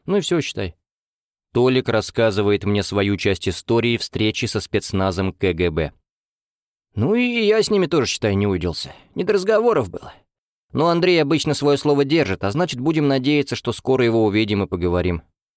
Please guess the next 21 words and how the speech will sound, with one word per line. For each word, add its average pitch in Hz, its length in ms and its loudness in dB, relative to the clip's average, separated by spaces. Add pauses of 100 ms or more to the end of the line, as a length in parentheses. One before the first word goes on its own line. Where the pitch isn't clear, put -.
(680)
Когда 170 400 0
Андрюх 202 380 0
в - 60 -14
контору 185 500 2
подался, 180 680 0
я 147 180 -4
думал, 190 380 2
что - 160 -4
хорошего 190 640 2
из 156 100 0
этого 165 280 0
ничего 160 460 0
не 151 140 2
выйдет, 151 380 0
а - 60 -2
ты 147 100 -4
смотри, 190 420 0
как 107 220 -2
оно 98 160 -4
все 131 220 -2
вышло. - 340 -4